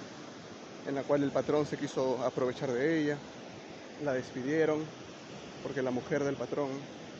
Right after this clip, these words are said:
le echó la culpa a ella, cuando era el patrón el que la acosaba y la quería seducir. Pero el punto importante de esta carta es la revelación que le hace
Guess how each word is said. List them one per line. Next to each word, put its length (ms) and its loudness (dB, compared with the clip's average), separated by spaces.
le 80 -2
echó 140 -2
la 100 2
culpa 300 2
a 60 4
ella, 300 4
cuando 200 4
era 180 10
el 80 6
patrón 400 6
el 100 0
que 160 0
la 240 4
acosaba 560 4
y 40 0
la 100 0
quería 280 2
seducir. 460 2
Pero 120 4
el 60 2
punto 180 4
importante 440 2
de 60 8
esta 180 2
carta 320 4
es 200 4
la 140 4
revelación 540 4
que 120 2
le 100 6
hace 460 4